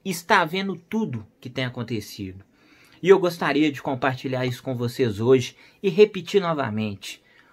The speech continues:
O desmatamento caiu setenta por cento no último ano.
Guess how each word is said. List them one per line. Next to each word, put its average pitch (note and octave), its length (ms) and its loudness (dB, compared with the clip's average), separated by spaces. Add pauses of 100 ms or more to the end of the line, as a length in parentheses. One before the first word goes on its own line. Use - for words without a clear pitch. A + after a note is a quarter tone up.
(120)
O A3+ 160 10
desmatamento F3 960 2
caiu D3+ 540 2
setenta E3+ 760 -2
por D3+ 240 -2
cento C#3 420 -6
no C3 100 -4
último B2 400 -4
ano. F2+ 240 -6